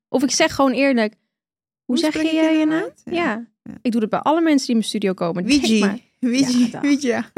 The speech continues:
Speaker 2: <laughs>
Speaker 1: Waidia is toch wel de ergste die ik ooit heb gehoord, denk ik. Of Widaya. Jongens. Kom op.
Speaker 2: Anyways.
Speaker 1: Ja,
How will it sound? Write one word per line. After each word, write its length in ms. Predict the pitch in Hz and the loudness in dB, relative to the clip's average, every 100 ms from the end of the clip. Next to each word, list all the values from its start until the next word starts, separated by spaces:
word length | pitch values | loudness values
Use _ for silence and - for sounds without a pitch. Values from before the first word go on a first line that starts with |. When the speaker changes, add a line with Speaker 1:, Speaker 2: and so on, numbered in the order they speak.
| 269 254 | -2 -2
Speaker 2:
<laughs> 380 | 247 247 - 202 | -2 -4 -4 0
Speaker 1:
Waidia 400 | 208 214 180 127 | 2 4 2 0
is 100 | 170 | 0
toch 120 | 190 | -2
wel 120 | 185 | 0
de 100 | 185 | 0
ergste 300 | 165 175 170 | 2 0 -2
die 100 | 165 147 | -4 -2
ik 60 | |
ooit 100 | 156 | -2
heb 140 | - - | -4 -6
gehoord, 200 | - - | -8 -6
denk 180 | - - | -8 -10
ik. 160 | - - _ _ _ - | -14 -14 _ _ _ -2
Of 120 | 202 | 2
Widaya. 720 | 220 196 180 190 117 135 226 - _ _ _ | 4 4 4 4 2 -2 -6 -12 _ _ _
Jongens. 680 | 170 - - - - - _ _ _ - - 571 466 - | -2 -2 -4 -10 -14 -18 _ _ _ -6 -2 -2 -4 -4
Kom 160 | 247 175 | -2 0
op. 140 | 156 _ - | -4 _ -4
Speaker 2:
Anyways. 680 | 226 208 185 180 - - _ _ _ _ _ _ _ _ _ _ _ _ _ _ _ _ | -2 0 0 -2 -4 -12 _ _ _ _ _ _ _ _ _ _ _ _ _ _ _ _
Speaker 1:
Ja, 220 | 208 - | -10 -10